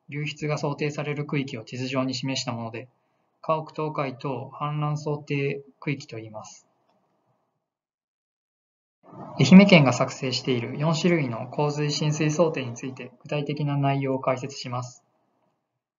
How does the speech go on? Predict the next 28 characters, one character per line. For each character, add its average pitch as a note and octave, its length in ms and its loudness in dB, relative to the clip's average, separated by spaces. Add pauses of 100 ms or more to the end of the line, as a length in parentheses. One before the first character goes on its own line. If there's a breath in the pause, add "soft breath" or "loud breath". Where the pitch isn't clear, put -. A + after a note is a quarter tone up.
(140)
ま F3 140 2
ず、 C#3+ 300 -8
洪 E3 160 -2
水 E3 180 -6
浸 E3 220 -4
水 E3+ 180 0
想 E3 220 -2
定 E3 200 -2
区 E3 140 0
域 D#3 180 -6
は、 A#2+ 220 -8 (400)
河 - 160 -12
川 F3 160 0
整 F#3 220 0
備 D3 120 -4
の A#2+ 60 -8
基 C3 140 -10
本 C#3 160 -4
と D3+ 80 -4
な D3 120 2
る B2+ 120 -2
工 D3+ 240 2
具 B2 80 -2
で A#2 100 -2
あ A#2 80 -4
る A#2+ 260 -12
計 D#3+ 200 -6
画 E3+ 140 -2